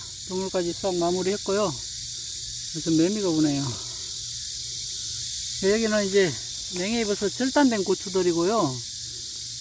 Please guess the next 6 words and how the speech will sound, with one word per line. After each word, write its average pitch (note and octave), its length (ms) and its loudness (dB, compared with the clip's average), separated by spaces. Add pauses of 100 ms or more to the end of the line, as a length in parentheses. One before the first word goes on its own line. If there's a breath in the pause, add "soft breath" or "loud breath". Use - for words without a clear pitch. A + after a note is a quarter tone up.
(180)
여기 B3+ 220 6
피해는 C#4 840 6
지금 G3+ 200 -2
담배나방 D4+ 540 6
피해밖에 C#4 420 2
없는데, A3 580 2